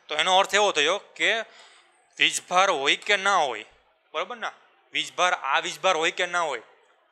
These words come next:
આ પોતાનું કામ ચાલુ જ રાખશે, એમિટ કરવાનું અથવા તો પોતાનામાંથી ઉત્સર્જિત કરવાનું કામ ચાલુ જ રાખશે. દાખલા તરીકે તમારા મોબાઈલનું નેટવર્ક, કોઈનો ફોન આવે કે ન આવે, નેટવર્ક તો ચાલુ જ હોય ને,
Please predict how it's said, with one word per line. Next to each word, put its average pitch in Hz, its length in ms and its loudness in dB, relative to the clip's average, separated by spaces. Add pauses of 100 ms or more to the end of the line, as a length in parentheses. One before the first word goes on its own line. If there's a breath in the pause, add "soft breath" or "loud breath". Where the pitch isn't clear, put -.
(140)
આ 180 240 -2
પોતાનું 202 420 -4
કામ 190 160 0
ચાલુ 190 240 0
જ 165 80 -4
રાખશે, 143 300 0
એમિટ 165 260 -4
કરવાનું 160 280 -2
અથવા 156 180 -6
તો 190 120 -2
પોતાનામાંથી 160 560 -2
ઉત્સર્જિત 190 680 -4
કરવાનું 175 300 -2
કામ 160 200 0
ચાલુ 160 220 0
જ 139 80 -8
રાખશે. 131 240 -4
દાખલા 151 300 0
તરીકે 170 380 0 (580 loud breath)
તમારા 165 240 4
મોબાઈલનું 165 380 2
નેટવર્ક, 151 420 2 (920)
કોઈનો 202 240 0
ફોન 202 260 0
આવે 208 180 6
કે 220 120 0
ન 220 100 -8
આવે, 196 240 4
નેટવર્ક 151 360 0
તો 202 80 -2
ચાલુ 202 260 2
જ 151 60 -6
હોય 180 100 0
ને, 269 100 -12